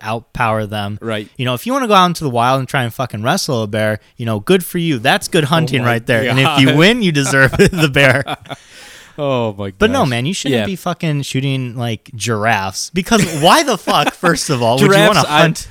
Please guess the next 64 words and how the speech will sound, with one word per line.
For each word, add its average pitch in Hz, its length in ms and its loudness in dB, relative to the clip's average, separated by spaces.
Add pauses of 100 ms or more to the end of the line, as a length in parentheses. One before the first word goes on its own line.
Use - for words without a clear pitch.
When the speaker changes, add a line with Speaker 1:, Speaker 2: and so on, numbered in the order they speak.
Speaker 1:
a 151 60 2
Speaker 2:
I 139 40 4
would, 143 140 2
Speaker 1:
giraffe? 117 280 -2
Speaker 2:
I 131 40 0
don't 135 140 0
think 120 120 -4
I 110 100 -2
could 107 160 -10
ever 107 340 -8
hunt 101 180 -10
a 95 60 -10
giraffe. 95 460 -14
Speaker 1:
Mm-mm. 117 380 -8
Speaker 2:
Um, 101 500 -8 (320)
yeah, 117 120 -4
that's 98 160 -8
kinda 120 160 -4
fucked - 300 -12
up. 90 220 -12
Speaker 1:
Yeah, 107 180 -6
or 123 80 -6
people, 185 220 -6
like, 160 140 -4
do 143 120 -8
that 143 160 -4
with 117 160 -8
the 101 100 -10
rhinos 117 680 -4
and 147 40 2
Speaker 2:
Yeah. 147 120 0
Speaker 1:
the 107 80 -8
elephants. 117 580 -4
That's - 340 -8
Speaker 2:
Yeah. 170 460 -2 (300)
Speaker 1:
there's 151 180 2
Speaker 2:
I - 20 2
Speaker 1:
no 190 140 2
reason. 123 640 -6
Speaker 2:
Yeah. 113 320 -4 (140)
What 147 100 0
do 160 60 2
you 151 60 -2
think 147 140 -4
about 127 200 -4
mountain 117 260 -6
lions? 98 480 -12 (220)
Speaker 1:
Mountain 214 360 -2
Speaker 2:
And 190 140 -2
bears? 165 160 0 (100)
Speaker 1:
lions - 300 -10 (220)
and 123 180 -4
bears, 120 480 -2
like, 110 220 -4
it's 120 180 -8
the 123 60 -8
same 156 280 -2
thing. 117 320 -4
Speaker 2:
Yeah. 117 100 -4
Speaker 1:
Like, 117 200 -8
are 117 80 -6
you 127 100 0
gonna 120 240 -4
eat 139 380 -6